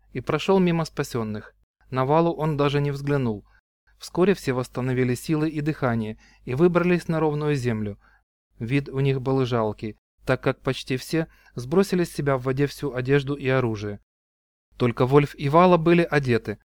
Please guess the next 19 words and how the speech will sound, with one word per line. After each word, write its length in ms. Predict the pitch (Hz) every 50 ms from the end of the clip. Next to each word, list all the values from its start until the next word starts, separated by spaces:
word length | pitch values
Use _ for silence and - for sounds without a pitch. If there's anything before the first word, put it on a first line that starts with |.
| _ _ _ _ _ _ _ _ _ _ _ -
Но 180 | 131 127 127 127
Вольф 320 | 143 175 202 190 - -
лишился 520 | 120 131 135 - - 180 185 175 - 175
всего 300 | 151 - 165 160 180 180
своего 420 | 170 - 165 170 170 160 165 - 135
оружия, 360 | 151 165 170 160 151 165 156
кроме 260 | - 151 156 156 151
лучемета, 640 | 147 147 147 - - 151 135 120 107 104 - 104 - _ _ _ -
да 140 | 117 120 139
еще 360 | 151 160 - - - 202 208
у 40 | 196
Валы 280 | 151 143 131 127 120
сохранился 600 | - - 127 - 135 131 131 143 147 143 - -
меч. 380 | 147 135 120 107 101 - - _ _ _ _ _ _ _ _ _ _ _ _ -
Если 380 | 127 131 143 143 - 143 135
не 100 | 135 135
считать 420 | 131 - - 147 139 143 135 - -
мокрых 440 | 131 131 127 - 131 127 - -
волос, 340 | 139 143 156 165 165 - _